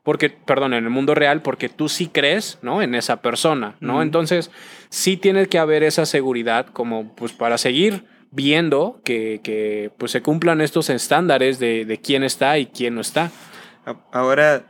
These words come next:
Speaker 2: ahí también quizás podría entrar el tema de lo que hablamos de los N F T. Como ya te, así, ya puedes crear un token que es único, podría, habría que buscar la forma de cómo conectarlo a la identidad de la persona.
Speaker 1: Ujú.
Speaker 2: Y que ya tú puedas comprobar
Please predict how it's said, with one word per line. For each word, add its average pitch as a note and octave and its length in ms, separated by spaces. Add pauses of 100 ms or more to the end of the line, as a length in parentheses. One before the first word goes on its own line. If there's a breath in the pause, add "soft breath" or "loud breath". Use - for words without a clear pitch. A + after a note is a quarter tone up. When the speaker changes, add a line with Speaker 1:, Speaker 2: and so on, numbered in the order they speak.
(100)
Speaker 2:
ahí C#3 260
también D#3+ 260
quizás E3 260
podría D#3 280
entrar D3+ 480
el C#3+ 140
tema D3 300
de B2 320
lo A2+ 140
que A#2+ 60
hablamos A#2+ 340
de C3 60
los A#2 140
N A2+ 160
F A2 140
T. F3+ 200 (220)
Como B2 220
ya A#2+ 120
te, C#3+ 200
así, C#3 420
ya B2+ 240
puedes D3 300
crear C3 220
un C#3 120
token D3 420
que B2+ 140
es B2 60
único, D3 440 (1000 soft breath)
podría, C#3 520 (120)
habría C3 320
que F#3 80
buscar D3 260
la D3 120
forma D3+ 400
de B2 140
cómo C#3 260
conectarlo C#3 720
a D3 60
la B2 100
identidad A#2 540
de B2+ 60
la B2 120
persona. C3+ 440 (100)
Speaker 1:
Ujú. D#3 260
Speaker 2:
Y - 60
que B2+ 140
ya A#2 120
tú C3 140
puedas C#3 240
comprobar B2+ 760